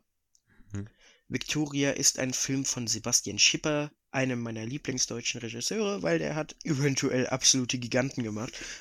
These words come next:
Speaker 2: Aber <laughs>
Speaker 1: Mhm.
Speaker 2: musste nochmal erwähnt werden, der Film. Ähm, aber natürlich geht's hier nicht um Sebastian Schipper. Es geht hier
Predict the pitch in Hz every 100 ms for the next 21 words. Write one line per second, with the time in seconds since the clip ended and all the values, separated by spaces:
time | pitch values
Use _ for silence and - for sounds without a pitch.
0 | - 135 139 127 131 - 175 165 - 156
1 | 110 92 - - _ - 160 - - 123
2 | - 135 131 131 120 113 120 117 101 104
3 | 104 - 107 - - - - - - -
4 | 135 139 143 151 - - - - 139 143
5 | 139 - 139 - 131 - 120 123 - 113
6 | 113 113 - 107 - 151 160 - - -
7 | 156 - - - 117 139